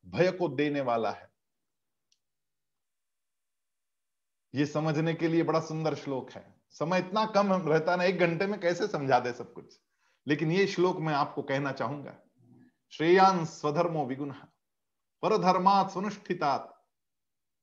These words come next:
दूसरों के धर्म का हम लोग दूसरों को देख देख कर अपना सोचते, "अरे, उसने शेयर मार्केट में पैसे लगाए, बहुत पैसा कमाया, मैं भी यही करता हूं।" मरा, वहीं पे मरा। वो दूसरों का धर्म है, वो तेरा धर्म है क्या?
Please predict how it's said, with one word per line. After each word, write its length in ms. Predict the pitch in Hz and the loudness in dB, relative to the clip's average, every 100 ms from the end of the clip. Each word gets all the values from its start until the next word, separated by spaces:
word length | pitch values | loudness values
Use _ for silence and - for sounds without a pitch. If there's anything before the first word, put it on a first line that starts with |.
| _ | _
दूसरों 420 | 117 180 208 208 | -6 -4 0 0
के 140 | 185 147 | 0 -2
धर्म 320 | 110 170 170 | -2 -4 -4
का 500 | 165 143 123 - - _ _ _ _ _ _ _ _ - | -2 0 0 -4 -20 _ _ _ _ _ _ _ _ -6
हम 140 | 180 | 0
लोग 180 | 190 143 | 0 0
दूसरों 360 | 175 180 214 | -2 -2 -4
को 100 | 185 | -2
देख 180 | 156 175 | 0 0
देख 260 | 156 165 170 | 2 0 0
कर 100 | 160 | -2
अपना 600 | 139 156 160 151 127 - | -2 -4 -2 -2 -4 -14
सोचते, 600 | _ 135 127 - 117 - - | _ -8 -8 -10 -12 -12 -6
"अरे, 140 | 160 | -4
उसने 300 | 139 - 156 | -4 -6 -10
शेयर 240 | - 143 143 | -4 -2 -2
मार्केट 360 | 139 147 143 | -4 -4 -6
में 140 | 143 131 | -8 -10
पैसे 240 | 131 147 | -8 -6
लगाए, 240 | 131 113 | -6 -6
बहुत 240 | 110 131 - | -6 -6 -8
पैसा 200 | 131 143 | -8 -8
कमाया, 540 | - 160 214 - - - | -2 2 2 2 -8 -14
मैं 260 | 127 175 190 | 0 4 6
भी 140 | 175 | 6
यही 140 | 156 147 | 4 2
करता 320 | 131 - 104 | -2 -2 -8
हूं।" 800 | - - _ _ _ _ - 160 | -8 -14 _ _ _ _ -12 -4
मरा, 320 | 165 - 110 | 4 4 4
वहीं 280 | 113 156 190 | 0 -4 -4
पे 80 | 175 | -4
मरा। 360 | 131 107 - - _ - | -4 -6 -10 -20 _ -12
वो 60 | 127 | -6
दूसरों 340 | 160 202 202 | -2 2 2
का 140 | 202 | 4
धर्म 260 | 165 147 175 | 4 2 2
है, 60 | 165 | 0
वो 160 | 170 | 0
तेरा 260 | 175 180 202 | 0 2 6
धर्म 260 | 185 196 | 6 4
है 100 | 180 | 2
क्या? 340 | 165 - 151 | 2 2 2